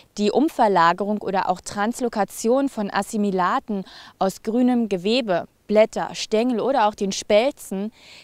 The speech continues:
hin zu den Speicherorganen oder dem Korn gestört oder abrupt beendet.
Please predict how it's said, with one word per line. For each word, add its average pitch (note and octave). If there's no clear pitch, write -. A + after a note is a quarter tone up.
hin D4
zu -
den G#3
Speicherorganen G3
oder F#3
dem E3+
Korn G#3+
gestört G3+
oder B3
abrupt -
beendet. B3+